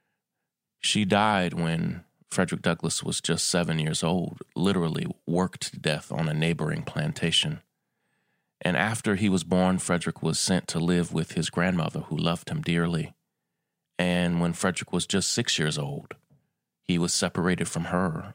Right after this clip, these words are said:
And between the time that he was born until he was twenty years old, Frederick Douglass was bought and sold and traded and bought and sold and traded and shipped all over Maryland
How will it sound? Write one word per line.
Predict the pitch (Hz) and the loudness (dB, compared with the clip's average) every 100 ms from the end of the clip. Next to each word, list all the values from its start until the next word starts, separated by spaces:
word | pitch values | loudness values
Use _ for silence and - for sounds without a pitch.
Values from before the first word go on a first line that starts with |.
| _ | _
And | - 87 85 50 - _ _ _ _ _ _ _ _ | -6 -2 -2 -2 -6 _ _ _ _ _ _ _ _
between | 101 - 120 117 117 110 95 | -6 0 4 4 4 4 2
the | 90 | 0
time | - 110 113 113 | 2 4 4 2
that | 98 | 0
he | - 92 | 0 0
was | 90 | 0
born | 87 104 110 110 104 | 0 2 4 4 2
until | 92 - - 90 | 0 -2 0 0
he | 92 | 2
was | 90 - | 2 0
twenty | - 101 95 | 0 0 2
years | 90 90 87 | 2 4 2
old, | 82 80 82 85 _ _ _ _ _ _ _ - | 0 0 -2 -6 _ _ _ _ _ _ _ -6
Frederick | 101 101 92 | -2 -2 0
Douglass | 90 87 85 - | 0 0 -2 -4
was | - 85 | -4 -6
bought | - 87 95 101 - - - | -4 2 2 0 -6 -12 -6
and | 85 | -4
sold | - - 90 92 92 92 90 - | -2 0 2 2 2 0 -4 -6
and | 90 - | -6 -4
traded | - 90 90 92 92 | 0 2 2 0 -4
and | 87 82 | -8 -6
bought | 85 87 90 - | 0 2 0 -2
and | 85 80 | -6 -4
sold | - 87 87 90 - | 0 2 2 2 -2
and | 85 | -4
traded | - 92 92 87 - _ _ _ _ _ _ - | 0 2 4 2 -4 _ _ _ _ _ _ -8
and | 160 | 0
shipped | - - 104 - - - - _ _ _ _ _ _ _ _ _ - | 2 4 2 0 -6 -14 -18 _ _ _ _ _ _ _ _ _ 4
all | 107 107 95 | 8 8 6
over | 92 92 | 4 2
Maryland | 90 92 92 - - | 2 2 0 -4 -8